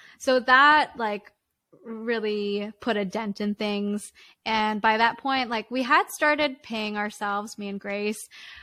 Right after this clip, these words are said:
um, like, very minimal salaries, but it just wasn't enough. And,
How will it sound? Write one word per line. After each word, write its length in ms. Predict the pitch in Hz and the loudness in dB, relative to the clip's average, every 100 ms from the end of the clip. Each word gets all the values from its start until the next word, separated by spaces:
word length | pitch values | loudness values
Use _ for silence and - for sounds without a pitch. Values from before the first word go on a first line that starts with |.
| - | -10
um, 400 | - 214 208 202 - | 0 2 2 -2 -4
like, 200 | 220 196 | -6 -4
very 280 | 214 226 233 | -2 2 2
minimal 680 | 214 202 202 196 196 196 196 | 2 0 0 0 -2 -4 -4
salaries, 920 | - 196 208 233 285 320 330 311 _ | -4 -4 -4 -2 -2 0 -2 -6 _
but 360 | 226 214 208 214 | 2 4 4 0
it 140 | - 220 | -4 -4
just 200 | 247 262 | -6 -2
wasn't 260 | 277 302 | -2 -2
enough. 680 | 302 233 202 202 202 202 202 | -2 0 2 4 2 0 -2
And, 320 | 208 202 208 | -6 -6 -10